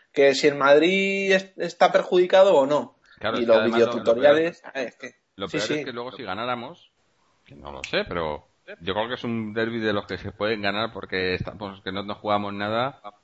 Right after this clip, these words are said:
Speaker 2: no se espera ya nada y, y venimos más o menos jugando bien.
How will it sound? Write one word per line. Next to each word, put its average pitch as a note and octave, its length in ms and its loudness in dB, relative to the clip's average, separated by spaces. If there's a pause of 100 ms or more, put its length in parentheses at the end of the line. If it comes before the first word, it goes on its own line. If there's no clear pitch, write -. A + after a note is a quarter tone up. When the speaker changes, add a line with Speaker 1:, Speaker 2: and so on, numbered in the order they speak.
(100)
Speaker 2:
no G2 100 -14
se G2+ 120 -8
espera G2 300 -4
ya F#2+ 120 -4
nada A2+ 400 -6 (640)
y, F2+ 540 -10
y F2+ 60 -6
venimos F#2 320 -8
más F#2+ 160 -8
o G2 60 -14
menos F2+ 160 -12
jugando E2+ 240 -12
bien. C#2 140 -16